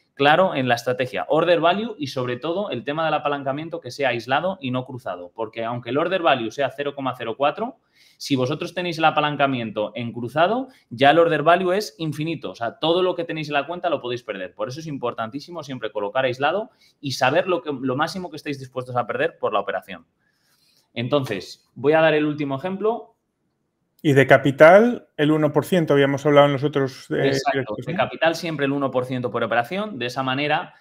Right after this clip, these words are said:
Speaker 1: te aseguras que, aunque pierdas, eh, tendrías que perder cien operaciones, que eso no ocurre porque tenemos una tasa de aciertos ganadora,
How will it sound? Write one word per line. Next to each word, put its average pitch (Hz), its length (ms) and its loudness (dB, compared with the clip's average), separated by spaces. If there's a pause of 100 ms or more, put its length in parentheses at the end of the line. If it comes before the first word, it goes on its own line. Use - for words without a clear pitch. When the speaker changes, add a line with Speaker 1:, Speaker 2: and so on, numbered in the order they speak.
(160)
Speaker 1:
te 117 60 0
aseguras 135 720 0 (300)
que, 117 400 0
aunque 117 260 -6
pierdas, 123 500 0
eh, 120 480 -6 (120)
tendrías 143 340 2
que 175 100 0
perder 151 260 0
cien 180 260 -4
operaciones, 147 500 -2
que - 80 -12
eso 104 100 -14
no 104 100 -10
ocurre 110 260 -10
porque 95 160 -10
tenemos 101 280 -12
una 107 160 -6
tasa 101 260 -6
de 98 40 -4
aciertos 101 340 -10
ganadora, 113 520 -2